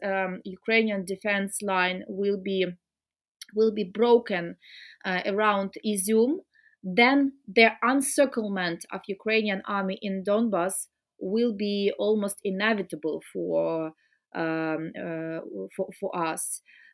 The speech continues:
because they will come, I mean, Russians will come from the Kharkiv region, from the north, and they will come from the south, where they control, partially control, um, uh, the southern region, uh, of Kherson and Zaporizhia.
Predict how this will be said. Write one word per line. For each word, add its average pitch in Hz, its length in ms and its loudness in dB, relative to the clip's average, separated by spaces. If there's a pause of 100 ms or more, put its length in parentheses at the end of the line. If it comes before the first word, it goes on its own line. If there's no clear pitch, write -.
because 196 300 -2
they 214 180 8
will 185 220 2
come, 185 300 -4
I 180 60 0
mean, 170 200 -4
Russians 190 440 -2
will 175 140 -4
come 180 360 -6
from 170 300 -4
the 165 380 -4
Kharkiv 269 380 -4
region, 233 340 -2
from 175 240 -6
the 170 100 -2
north, 254 460 -2 (320)
and 185 220 -2
they 214 160 4
will 190 180 0
come 202 300 -2
from 180 240 -2
the 175 100 0
south, 220 540 0
where 185 320 -2
they 175 240 -2 (100)
control, 190 460 -4
partially 180 520 -6
control, 175 560 -6
um, 165 600 -8 (120)
uh, 175 340 -12
the 170 120 -6
southern 170 580 -4
region, 170 420 -8 (100)
uh, 165 260 -12
of 160 60 -14 (200)
Kherson 175 440 -6
and 165 160 -10
Zaporizhia. 170 640 -8